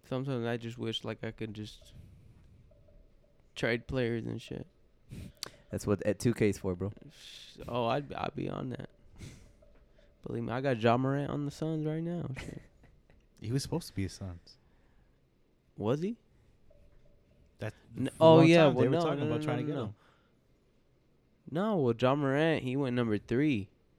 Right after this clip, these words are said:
Speaker 1: It was, uh, DeAndre Ayton, Luka Doncic. Ja-, oh, no, it wasn't. It wasn't, it wasn't. That he was in the Zion draft. My bad.
Speaker 3: Mm-hmm.
Speaker 1: Who did we get?
Speaker 3: <laughs>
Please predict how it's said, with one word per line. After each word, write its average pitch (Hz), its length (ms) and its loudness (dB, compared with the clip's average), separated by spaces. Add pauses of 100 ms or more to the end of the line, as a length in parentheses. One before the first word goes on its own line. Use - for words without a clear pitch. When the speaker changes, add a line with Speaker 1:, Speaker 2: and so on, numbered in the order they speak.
(320)
Speaker 1:
It 113 80 2
was, 123 280 6
uh, 104 480 2
DeAndre 113 500 2
Ayton, 113 580 -2 (260)
Luka 117 320 -2
Doncic. 107 840 -2
Ja-, - 180 -8
oh, 139 160 6
no, 135 260 2
it - 20 0
wasn't. 143 340 -2
It 104 60 -6
wasn't, 107 320 -6
it 101 40 -6
wasn't. 104 280 -10 (960)
That - 120 -6
he 127 120 -2
was 120 160 0
in 104 120 2
the 92 100 -4
Zion 107 380 0
draft. - 460 -10
My - 120 -8
bad. - 260 -8
Speaker 3:
Mm-hmm. 92 300 -14 (1400)
Speaker 1:
Who 165 120 2
did 185 120 0
we 226 160 2
get? - 260 0 (1300)
Speaker 3:
<laughs> - 20 -12